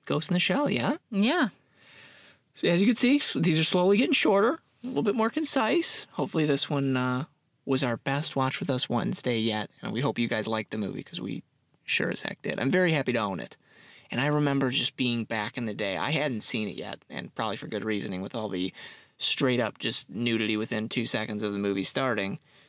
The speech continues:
Speaker 1: But I remember walking through Blockbuster, and I'd always see the case for Ghost in a Shell, and I always wanted to see it. And so I, I got that nice memory of, one, the dead Blockbuster,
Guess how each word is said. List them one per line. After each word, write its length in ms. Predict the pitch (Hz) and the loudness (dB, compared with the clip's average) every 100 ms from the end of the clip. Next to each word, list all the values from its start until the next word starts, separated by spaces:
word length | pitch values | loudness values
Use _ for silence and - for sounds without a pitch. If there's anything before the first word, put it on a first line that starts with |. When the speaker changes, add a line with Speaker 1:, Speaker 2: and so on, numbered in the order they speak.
| _ _ _ _ | _ _ _ _
Speaker 1:
But 100 | 123 | -2
I 40 | |
remember 340 | 127 131 123 101 | 0 0 0 -2
walking 380 | 104 110 113 | -2 -4 -6
through 200 | 107 104 | -6 -6
Blockbuster, 640 | 92 101 101 - 117 - 120 | -4 -4 -4 -8 -8 -4 -4
and 80 | 95 | -4
I'd 140 | 95 - | -6 -8
always 400 | 104 104 101 95 | -4 -2 0 0
see 160 | - 104 | -2 -2
the 100 | - | -6
case 300 | - 57 - | -6 -4 -6
for 120 | - | -6
Ghost 320 | - - - | -8 -8 -8
in 100 | - | -8
a 40 | - | -4
Shell, 240 | - - | -4 -4
and 100 | - | -6
I 120 | - - - | -10 -14 -10
always 340 | 107 98 - | -4 -4 -4
wanted 200 | 107 104 | -8 -8
to 80 | 107 | -4
see 240 | - 123 | -2 -2
it. 160 | 117 135 - - - - - | -4 -6 -10 -20 -20 -16 -8
And 140 | - | -2
so 120 | 262 | 0
I, 180 | 277 277 | 0 0
I 200 | 277 277 | 0 0
got 140 | 262 208 | 0 0
that 140 | 147 | -2
nice 220 | 131 131 | -2 -2
memory 300 | 123 107 104 | -2 -2 -2
of, 100 | 95 | -2
one, 360 | 120 117 110 - - | 0 0 -2 -6 -8
the 60 | |
dead 300 | - 110 104 - _ _ | -4 -2 -4 -8 _ _
Blockbuster, 680 | 254 101 101 - - - - | -8 -6 -6 -6 -4 -4 -6